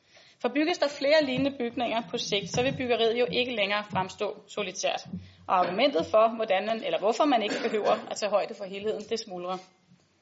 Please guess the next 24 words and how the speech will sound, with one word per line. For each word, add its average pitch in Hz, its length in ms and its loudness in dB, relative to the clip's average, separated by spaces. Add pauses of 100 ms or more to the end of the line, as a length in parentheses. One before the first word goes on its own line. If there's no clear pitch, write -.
(540)
Så 240 120 0
hvorfor 302 200 6
ikke 320 160 6
bygge 277 140 -2
videre 262 260 4
i - 20 2
den 247 140 0
højde, 214 280 4
som 254 140 -8
parkkollegiet 190 580 0 (220)
har? - 300 -6 (1300)
På 285 60 2
den 302 160 6
baggrund, 254 300 6
der 262 80 4
har 262 200 6
vi 254 60 0
nogle 196 160 -4
spørgsmål, 277 500 2
som - 260 -6
vi 156 260 -12
mener 254 320 0
og 185 160 2
også - 220 -4